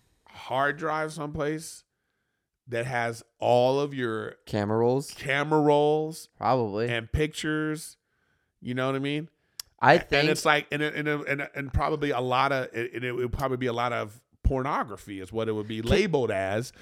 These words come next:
Speaker 1: because that's what people w-, were using Snapchat. You know, you're
Speaker 2: Yeah.
Speaker 1: sending pictures thinking, "Oh, this is gonna disappear." And then now I notice it'll say, like,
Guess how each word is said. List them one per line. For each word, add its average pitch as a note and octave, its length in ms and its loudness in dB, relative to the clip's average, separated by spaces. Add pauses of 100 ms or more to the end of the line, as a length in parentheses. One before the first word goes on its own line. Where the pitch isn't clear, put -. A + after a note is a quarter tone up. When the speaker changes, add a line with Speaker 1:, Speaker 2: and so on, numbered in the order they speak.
(220)
Speaker 1:
because D3+ 280 4
that's C#3+ 240 -4
what D#3 120 -8
people D3+ 340 -2
w-, D3+ 280 -6
were C#3+ 80 2
using D#3+ 360 -2
Snapchat. D#3+ 680 -4
You D3+ 100 -4
know, D3+ 60 -4
you're C#3+ 200 2
Speaker 2:
Yeah. A#2 180 4
Speaker 1:
sending D3 380 -2 (320)
pictures D#3 420 -4
thinking, D3 360 -8
"Oh, C#3 140 -4
this C#3 180 -10
is C#3 40 -12
gonna C3+ 200 -4
disappear." C#3 720 -4 (300)
And D3 100 -2
then D3 120 0
now F#3 180 2
I A3 100 2
notice C#3+ 380 2
it'll D3 180 0
say, C#3 220 0
like, B2+ 300 -2